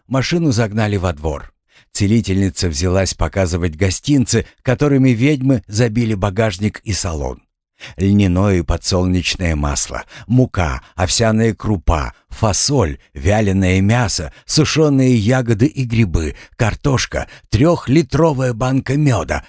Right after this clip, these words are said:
сало. Всего по чуть-чуть. Кроме того, Кривицкая привезла кое-какие лекарственные травы,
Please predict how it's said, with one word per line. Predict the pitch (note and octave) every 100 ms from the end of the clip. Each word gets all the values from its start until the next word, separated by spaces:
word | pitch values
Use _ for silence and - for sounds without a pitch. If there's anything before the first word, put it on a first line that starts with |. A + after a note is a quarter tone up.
| _
сало. | - A#2 F2+ C#2 B1 - _ _ _ _ _ - - -
Всего | - B2+ D3+ F3
по | - C3
чуть-чуть. | - A2+ - D#2 C2+ - _ _ _ - -
Кроме | A2 A#2 A2
того, | - D#2+ D2+
Кривицкая | - G2 A2+ A#2+ - G#2
привезла | - A#2 A#2 A2 C#3
кое-какие | - C3 B2 - A#2+ D3 D#3+
лекарственные | C3+ C3 A#2+ A2+ - - A#2+ A#2+ B2
травы, | B2 G#2+ A#2 B2+ A2+